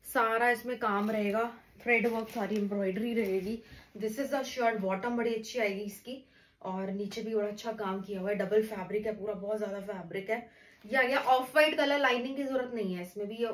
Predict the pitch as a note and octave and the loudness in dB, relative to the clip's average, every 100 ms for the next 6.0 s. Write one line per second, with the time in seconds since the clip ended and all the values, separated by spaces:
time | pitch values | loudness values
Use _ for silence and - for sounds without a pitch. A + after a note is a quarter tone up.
0 | A3 B3 A3 G#3+ G3+ G#3 G#3 G#3 G3+ G3+ | -2 0 0 0 -4 -4 -6 -6 -6 -6
1 | F#3 F3 D#3 D#3+ E3 - - - - A#3 | -6 -8 -8 -10 -10 -16 -20 -8 2 2
2 | C4 C4 A#3 C4 A#3+ B3 A#3+ A#3 E4 G#4+ | 4 4 6 6 6 6 4 4 8 8
3 | C#4 C#4 A3+ A#3 A#3+ B3 B3+ A#3+ A#3 A3+ | 10 8 8 10 8 6 4 6 4 2
4 | - G#3+ A3 G#3+ G#3+ G#3+ G3+ G3 F3 - | 2 0 2 6 8 8 6 4 2 0
5 | F3+ F3+ A3 G3+ F#3+ F3+ F3 D#3+ - F3 | 0 2 2 2 0 -2 -4 -6 -10 -14